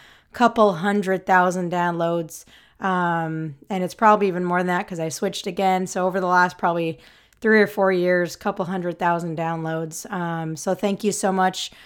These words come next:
If this is your first episode listening, or if this is your two hundred fifty-third episode listening, uh, words can't express how much your support has meant to me over the years with this podcast.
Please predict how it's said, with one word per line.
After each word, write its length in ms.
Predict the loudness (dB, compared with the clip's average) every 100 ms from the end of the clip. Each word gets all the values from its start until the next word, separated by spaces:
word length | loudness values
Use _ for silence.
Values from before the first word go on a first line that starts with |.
| -20 _
If 160 | -4 2
this 160 | 4
is 120 | 4 2
your 120 | 2
first 320 | 4 2 4
episode 460 | 2 2 -2 0 0
listening, 460 | -2 0 0 0
or 120 | 0
if 100 | -2
this 220 | -4 -4 -4
is 160 | -2
your 260 | -2 -2 -6 _ _ -8
two 220 | 2 6
hundred 420 | 6 6 4 2
fifty-third 840 | 4 2 4 -2 0 0 2 2 0
episode 460 | -2 -4 -4 -2
listening, 540 | -2 -4 -4 -4 -4 -8 -14 -20 _ 0
uh, 180 | 4 4
words 220 | 4 2
can't 180 | 2 0
express 400 | 0 0 0 2
how 160 | 2 2
much 420 | 2 0 -2 -8
your 260 | -4 -4 -2
support 460 | -6 -4 0 0
has 160 | 0 -2
meant 200 | -4 -4
to 80 | -4
me 160 | -2
over 160 | -2 -2
the 100 | -2
years 340 | 0 -2 -2
with 140 | -6 -4
this 160 | -6
podcast. 680 | 0 -2 0 2 0 0 -10